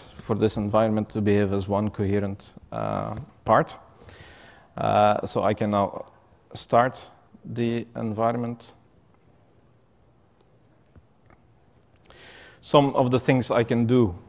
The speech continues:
So you will now, uh, the system will now go out to, to the different cloud providers, request the V Ms. Uh, once that's done, when you've, once you get confirmation,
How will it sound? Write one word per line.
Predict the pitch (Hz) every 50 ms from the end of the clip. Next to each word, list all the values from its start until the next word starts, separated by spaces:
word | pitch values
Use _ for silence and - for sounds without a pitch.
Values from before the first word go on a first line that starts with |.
| -
So | 139 - - 113 117
you | 117 - 117 117 113
will | 110 113 107
now, | 107 113 117 117
uh, | - - 123 110 107 107 104 107 104 - - - - - - - - - - - -
the | - 117 - - - - 110 110
system | 104 - - 127 - 131 120
will | 117 110
now | 107 113 113 110
go | 101 110 107 101
out | 113 113 110 -
to, | - 113 110
to | - - 123 117
the | 107 104 107
different | 101 98 107 - 123 104 -
cloud | - 117 123 135
providers, | - 135 117 113 127 131 135 131 135 - - - 117
request | 113 117 110 - 120 110 - - - - 120
the | 110 110
V | 95 95 101
Ms. | 98 117 147 160 - - - - - - - - - - -
Uh, | - 110 110 107
once | 113 123 123 110 107
that's | 110 98 95 113 -
done, | 110 113 131 143 139 123
when | 120 120
you've, | 117 113 110 95 - - -
once | 123 113 110 113 - -
you | 110
get | 98 - 107 101 -
confirmation, | - 113 101 - - 98 101 117 127 123 - - 143 135